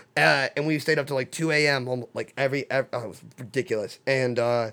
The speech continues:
then he moved, and I was, like, ready to kinda start paying and treat it, you know, and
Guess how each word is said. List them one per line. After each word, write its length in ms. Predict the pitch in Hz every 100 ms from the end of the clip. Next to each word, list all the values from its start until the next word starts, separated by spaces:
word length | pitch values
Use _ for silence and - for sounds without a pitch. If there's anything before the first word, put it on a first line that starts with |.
| _ _ _ _ _ _ -
then 180 | 156 156
he 100 | 156
moved, 520 | 202 294 247 226 - _ _ _ _ _ _ _ _ _ -
and 480 | 143 139 135 135 135 _ _
I 80 | 139
was, 80 | 131
like, 140 | 135 120
ready 240 | 180 190
to 80 | 165
kinda 440 | 156 160 165 147
start 260 | - 151 123
paying 480 | 214 233 233 233 208
and 180 | - -
treat 220 | - 139
it, 120 | - _
you 140 | 143 160
know, 240 | 120 123 - _ -
and 360 | 131 123 117